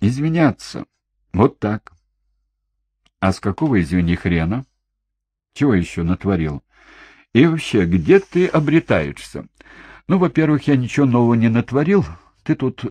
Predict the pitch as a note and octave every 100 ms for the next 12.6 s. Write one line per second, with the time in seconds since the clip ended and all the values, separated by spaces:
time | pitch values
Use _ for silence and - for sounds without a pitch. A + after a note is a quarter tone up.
0 | G2+ - A2+ G#2+ - G#2+ - G#2 G2 -
1 | G2+ A2 - G#2+ - A2+ A#2+ G2 D#2+ -
2 | E2+ - E3 E3+ - C3 A2 A#2+ D3 -
3 | A2 G2+ - E3+ F#3 - _ _ _ _
4 | G#2+ A2 - G#2+ - A#2+ F#2+ D#2 - _
5 | _ - _ _ - - - - A#2 D#3+
6 | F#3 E3 G#2+ F2+ F2+ D#2+ D#2+ D2+ D#2 -
7 | C#3+ C#3+ A2+ G#2 C3+ A#2 A2+ G2+ G2 G#2+
8 | G#2+ G2 - C#3 G#2 F#2 F#2+ B2 - A2+
9 | A#2 - G#2 - _ D#2+ F3 - C#3+ -
10 | C3 - G#2+ - A2+ G#2 - - G2+ -
11 | G2+ G2 - F#2 F2+ - F2+ E2+ F#2 F2
12 | - F#2+ E2 D#2+ D2+